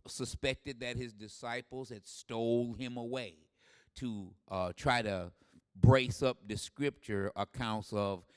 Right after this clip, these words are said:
he would not stay in the grave. Others thought that the body was snuck away by the Romans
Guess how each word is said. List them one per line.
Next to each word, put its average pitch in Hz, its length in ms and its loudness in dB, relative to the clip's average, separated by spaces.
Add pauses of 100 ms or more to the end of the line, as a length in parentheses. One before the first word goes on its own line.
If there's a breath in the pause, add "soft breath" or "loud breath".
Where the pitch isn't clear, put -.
(140 soft breath)
he 123 120 0
would 110 240 0
not 110 320 -6
stay 113 380 0
in 101 300 -6
the 104 60 -6
grave. 104 600 -4 (400 soft breath)
Others 98 420 -6
thought 127 380 2
that 110 260 -8
the 95 80 -16
body 110 400 0
was 104 320 -10 (300 soft breath)
snuck 156 580 4
away 127 420 4
by 120 240 0
the 104 60 -2
Romans 135 720 0